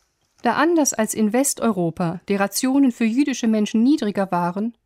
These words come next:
sie oft genug gar keine erhielten und sie überdies in besonderen Geschäften beziehungsweise zu festgesetzten Zeiten einkaufen mussten, war ihre Versorgungslage bereits vor der Ghettoisierung und vor dem Einsetzen der systematischen Ermordung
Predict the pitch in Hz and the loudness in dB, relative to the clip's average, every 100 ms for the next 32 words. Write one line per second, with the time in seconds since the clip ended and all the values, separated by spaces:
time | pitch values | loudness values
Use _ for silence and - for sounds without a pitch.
0 | _ 240 262 - 285 269 226 262 302 - | _ 0 0 0 2 2 2 0 0 -2
1 | 214 202 196 196 214 226 254 262 - _ | 0 0 -2 -2 -2 -2 -2 -4 -6 _
2 | _ - 240 247 262 277 302 285 254 240 | _ -2 0 0 -2 0 2 2 0 0
3 | 233 220 220 254 277 247 226 - 240 - | 0 0 2 4 4 2 0 0 -4 -4
4 | - 208 208 196 - 240 233 208 202 208 | -4 -2 -4 -4 0 2 2 0 -4 -4
5 | 220 - 247 - 240 214 208 - 185 - | -8 -4 -4 -4 -6 -4 -4 -4 -4 -2
6 | 233 233 220 233 285 - 196 185 208 202 | -2 -2 -4 0 0 0 -6 -2 -2 -2
7 | - - 240 262 _ _ - - - 240 | -4 -6 -8 -8 _ _ -2 -2 0 2
8 | 294 302 311 277 277 269 269 277 - 262 | 2 0 0 0 2 2 4 2 2 0
9 | 254 254 262 240 233 240 - - 294 285 | 0 0 -2 -2 -2 -2 -4 -2 -2 0
10 | 233 196 - 190 185 185 185 180 175 _ | -2 -4 -4 -4 -4 -4 -4 -4 -6 _
11 | _ _ 214 208 - 294 294 285 254 190 | _ _ -2 -2 0 2 2 2 2 2
12 | 185 190 196 - 202 202 226 - 262 233 | 0 0 -2 -2 -2 -2 -2 0 0 2
13 | 208 196 - 208 202 196 202 220 240 | 0 -4 -6 -2 0 2 0 0 -4